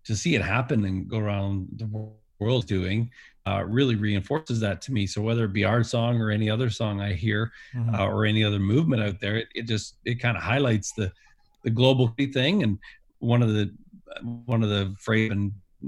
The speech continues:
Speaker 1: using with this is that, you know, the thing that is keeping us apart right now is in a lot of ways actually bringing us closer together. It's a uniter, right? Like,
Speaker 2: Right.
Speaker 1: uh,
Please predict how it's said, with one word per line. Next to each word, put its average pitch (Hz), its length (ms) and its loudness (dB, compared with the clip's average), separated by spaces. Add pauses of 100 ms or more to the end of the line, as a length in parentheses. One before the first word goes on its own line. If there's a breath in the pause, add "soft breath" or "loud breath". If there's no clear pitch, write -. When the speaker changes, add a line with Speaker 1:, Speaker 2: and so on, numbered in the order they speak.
Speaker 1:
using 113 600 2
with 98 140 -6
this 104 220 -6
is 104 140 -6
that, 98 140 -4
you 110 100 -2
know, 104 120 0
the 101 180 -4
thing 127 200 0
that 107 100 0
is 95 140 -4
keeping 107 300 -2
us 95 100 -4
apart 131 320 -2
right 104 160 -2
now 101 180 2
is 104 120 -2
in 107 80 0
a 104 60 0
lot 107 140 0
of 113 80 2
ways 107 320 0 (440 loud breath)
actually 131 260 0
bringing 98 260 0
us 92 120 -4
closer 98 320 -6
together. 110 540 -4 (180)
It's 113 240 -4
a - 20 -4
uniter, 98 540 0
right? 85 400 -2
Like, 104 100 -2
Speaker 2:
Right. 123 180 2
Speaker 1:
uh, 95 280 -4